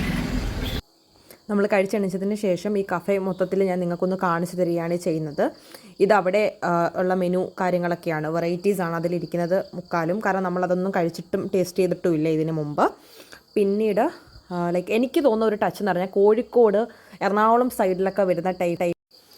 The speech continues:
ടൈപ്പ്, ആ, സ്നാക്സ് ആണ് കൂടുതൽ അവരിവിടെ മേക്ക് ചെയ്യുന്നത്. ബർഗർ ആണെങ്കിൽ, പക്ഷേ ഞാൻ ബ-, ബർഗർ കഴിച്ചിട്ടുണ്ടായിരുന്നു. അതിൻ്റെ വീഡിയോ എനിക്ക് ക്യാപ്ചർ ചെയ്യാൻ പറ്റിയിട്ടുണ്ടായിരുന്നില്ല.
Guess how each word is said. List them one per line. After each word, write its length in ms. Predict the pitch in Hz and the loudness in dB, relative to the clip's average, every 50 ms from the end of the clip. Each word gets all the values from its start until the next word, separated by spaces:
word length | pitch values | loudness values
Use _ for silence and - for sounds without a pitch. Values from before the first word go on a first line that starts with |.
| - - _ - - | -20 -20 _ -4 0
ടൈപ്പ്, 460 | 214 196 196 196 196 - 240 277 370 - - | 2 2 2 2 2 2 2 2 2 2 2
ആ, 160 | - 185 180 | 2 2 2
സ്നാക്സ് 420 | 180 - 202 185 185 190 - - | 2 0 -2 -2 -2 -2 -2 0
ആണ് 160 | 214 185 185 208 | 0 0 0 0
കൂടുതൽ 420 | 202 208 190 185 180 196 196 202 | 0 0 2 2 2 2 2 2
അവരിവിടെ 360 | 185 175 175 175 170 175 196 | 2 2 0 0 -2 -2 -2
മേക്ക് 300 | 196 180 156 160 156 - | -2 -2 -2 -4 -2 0
ചെയ്യുന്നത്. 440 | - 214 170 151 143 143 151 165 196 | 2 2 2 2 -2 -4 -4 -4 -2
ബർഗർ 440 | 202 185 190 185 180 175 180 240 247 | 0 2 2 2 2 2 2 2 2
ആണെങ്കിൽ, 360 | 196 170 160 160 151 160 156 | 2 0 -4 -4 -6 -6 -6
പക്ഷേ 220 | - 175 - - | -6 -6 -6 -4
ഞാൻ 100 | 190 185 | -4 -4
ബ-, 180 | 175 180 - - | -2 -4 -2 -2
ബർഗർ 320 | 185 180 175 160 214 226 | -2 -4 0 2 2 2
കഴിച്ചിട്ടുണ്ടായിരുന്നു. 600 | 240 220 170 160 156 - 180 175 165 156 156 156 | 2 0 -2 -2 -4 -6 -6 -4 -4 -4 -4 -4
അതിൻ്റെ 240 | 160 165 175 175 170 | -4 -4 -2 -2 -2
വീഡിയോ 140 | 160 170 185 | 0 0 0
എനിക്ക് 260 | 175 165 165 - 175 | -2 -2 -4 -6 -4
ക്യാപ്ചർ 320 | 175 175 151 151 - - 170 | -2 -2 -4 -4 -4 -2 0
ചെയ്യാൻ 180 | 170 170 180 | 0 0 0
പറ്റിയിട്ടുണ്ടായിരുന്നില്ല. 680 | 170 156 147 165 165 175 165 156 151 156 151 156 185 | -2 -2 -4 -4 -4 -4 -4 -4 -6 -4 -4 -2 -4